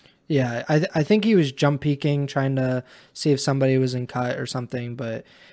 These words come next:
I mean, that happens. That's just Call of Duty. Like, everyone's had those auto mantles where you're like, "Oh, I didn't mean to do it," but it, you know, it kinda sucks. But, um, you know, like, they were m-, trying to make a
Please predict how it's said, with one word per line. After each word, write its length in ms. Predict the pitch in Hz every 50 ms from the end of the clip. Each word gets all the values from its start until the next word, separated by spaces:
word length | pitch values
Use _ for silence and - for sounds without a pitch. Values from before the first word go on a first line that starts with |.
| - _ -
I 60 | 143
mean, 140 | 139 143 143
that 140 | 151 151 139
happens. 460 | 143 143 135 131 - 139 135 135 127
That's 200 | 151 147 143 -
just 160 | 156 135 -
Call 160 | - 131 127
of 80 | 123 120
Duty. 360 | 127 127 123 127 127 123 123
Like, 220 | 127 139 131 127 131
everyone's 400 | 135 135 135 135 135 131 131 -
had 220 | 135 127 123 123
those 160 | 127 127 120
auto 240 | 127 127 131 127 127
mantles 580 | 127 127 123 123 123 - 135 131 127 127 123 127
where 100 | 123 127
you're 180 | 127 127 123
like, 260 | 123 120 120 117 - -
"Oh, 300 | - 165 165 151 147 143 - -
I 80 | 156
didn't 240 | 160 185 190 170 143
mean 160 | 135 151 156
to 80 | 147 131
do 200 | 120 135 123 120
it," 180 | 117 120 123 131
but 300 | 135 123 120 117 120 - - - - _ _ _
it, 240 | - 135 - - _ _ _ _
you 120 | - 135
know, 220 | 120 117 113 117 117 _ _ _ _ _ _ _ _ -
it 120 | 156 131
kinda 240 | - 143 127 120 113
sucks. 400 | - - 131 131 131 - - -
But, 280 | - 135 123 120 - - - - - - - - - -
um, 540 | 147 135 131 127 123 120 120 120 117 120 - _ _ _ -
you 80 | 185
know, 180 | 180 170 160 160 - - 156
like, 240 | 165 151 156 151 135
they 140 | 180 190 196
were 520 | 196 190 180 170 160 156 147 139 143 - 156
m-, 140 | 139 143 -
trying 440 | - - - 156 151 156 156 151 143
to 120 | - 151
make 280 | 151 151 147 143 - -
a 240 | 156 139 135 131